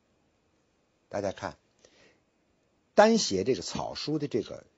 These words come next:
这个口，这笔是挑起来的，然后这笔过来之后呢，是往这儿弯进去，不管封紧不，没封紧，就是这样就可以了。那么慢，慢进，慢动作给大家看一下呢，就是，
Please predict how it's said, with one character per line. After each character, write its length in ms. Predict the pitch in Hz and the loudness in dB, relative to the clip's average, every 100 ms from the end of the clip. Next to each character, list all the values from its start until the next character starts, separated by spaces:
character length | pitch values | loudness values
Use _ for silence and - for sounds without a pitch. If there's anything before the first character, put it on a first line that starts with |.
| _ _ _ | _ _ _
这 100 | 147 | -8
个 80 | 113 | -8
口， 320 | - 69 73 _ _ | -10 -14 -14 _ _
这 160 | - 202 | 0 0
笔 140 | 92 | 0
是 100 | 120 | -8
挑 300 | 120 - - | -8 -10 -10
起 120 | - - | -10 -12
来 180 | - | -14
的， 240 | - _ - _ _ _ _ - _ | -20 _ -20 _ _ _ _ -20 _
然 200 | 175 196 | 6 6
后 80 | 202 | 6
这 260 | 254 247 | 4 4
笔 160 | 143 95 | 4 -2
过 220 | - 156 | 0 0
来 80 | 120 | 0
之 120 | 151 | -2
后 240 | 139 156 123 | -6 -6 -8
呢， 140 | 104 101 _ | -12 -20 _
是 200 | - - | -20 -10
往 220 | 123 101 | -6 -6
这 100 | 110 | -4
儿 160 | 139 107 | -6 -4
弯 240 | 143 170 175 | -6 -6 -6
进 120 | 165 | -8
去， 180 | - - _ _ _ _ _ _ _ _ _ - | -12 -20 _ _ _ _ _ _ _ _ _ -6
不 80 | 240 | 6
管 180 | 156 | 6
封 220 | - 208 139 | 6 -4 -4
紧 160 | 87 | -6
不， 80 | 143 151 | -6 -4
没 180 | 175 | -4
封 220 | 180 185 156 | -4 -6 -10
紧， 160 | 57 _ _ _ _ _ _ - | -14 _ _ _ _ _ _ -2
就 120 | 233 | 2
是 140 | 208 170 | 2 2
这 120 | 180 | 0
样 280 | 160 143 92 | 0 -4 -6
就 100 | 101 | -10
可 220 | - 120 | -6 -6
以 100 | 101 | -6
了。 80 | - _ _ _ _ _ _ _ _ _ _ - | -12 _ _ _ _ _ _ _ _ _ _ -6
那 100 | 127 | -2
么 220 | 117 98 _ - | 0 -2 _ 2
慢， 340 | 185 131 101 - | 4 4 0 -4
慢 280 | 160 180 | 2 2
进， 120 | 107 101 - 113 | 2 -4 -4 -4
慢 240 | 143 147 127 | 2 2 2
动 160 | 123 | 0
作 140 | 113 107 | -2 -2
给 100 | 98 | -2
大 140 | 113 | -4
家 120 | 110 | -4
看 280 | 107 - 107 | -6 -8 -8
一 20 | |
下 200 | 85 90 | -10 -12
呢， 100 | 85 101 | -14 -14
就 140 | 127 | -14
是， 160 | - | -14